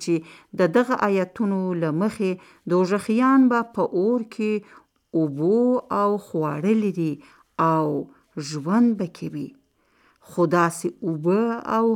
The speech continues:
خواړه چې د درد، کړاو او عذاب سبب کیږي. داسې خوټېدونکي او سوځونکي اوبه او ترخه او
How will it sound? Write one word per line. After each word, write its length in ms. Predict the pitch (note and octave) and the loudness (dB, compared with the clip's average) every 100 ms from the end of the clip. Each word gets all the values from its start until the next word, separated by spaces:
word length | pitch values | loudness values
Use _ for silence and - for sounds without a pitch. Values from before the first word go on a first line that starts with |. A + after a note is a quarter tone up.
| A3 | -2
خواړه 360 | A3 G3 F#3 F#3+ - | -2 0 0 -2 -2
چې 120 | F#3+ F3+ - _ _ _ F#3 E3+ | -2 -2 -8 _ _ _ -20 -2
د 20 | F3+ D#3 C3+ D#3 | 0 0 -2 0
درد، 320 | F3+ A3 A3 - _ _ - | 2 2 0 -8 _ _ -6
کړاو 540 | F#3+ E3 D3+ E3+ F#3 F#3 F3 - - _ D#3+ | -2 0 -2 -4 -2 -2 -4 -14 -20 _ 2
او 100 | E3+ D#3 - - | 2 2 -2 -6
عذاب 460 | E3 F3 G3+ A3+ A3+ - - | -4 -2 -2 -4 -6 -12 -8
سبب 280 | F3+ D3+ - | -6 -6 -10
کیږي. 420 | - - D3 C3+ - _ _ _ _ _ _ _ _ _ - | -10 -10 -10 -12 -14 _ _ _ _ _ _ _ _ _ 2
داسې 260 | A3+ A3 A3+ | 4 4 -2
خوټېدونکي 840 | - A3 A3+ A3+ C4 D4 C4+ - B3 B3 - | -2 0 2 4 6 6 4 2 0 0 0
او 80 | F#3 F3 - | -2 -2 -4
سوځونکي 760 | F3 E3+ F3 F3+ B3 C#4 C4+ A#3 - F3+ | -4 -2 0 2 6 6 4 -4 -6 -6
اوبه 340 | E3 D#3 G#3+ A#3+ A#3+ F#3+ | -4 -2 -2 -2 -2 -2
او 60 | F3+ E3 - | -2 -4 -8
ترخه 460 | F3 E3 - F#3+ G3 - - - - F3 | -6 -6 -4 -2 -2 -4 -20 -20 -2 2
او 100 | F3+ | 4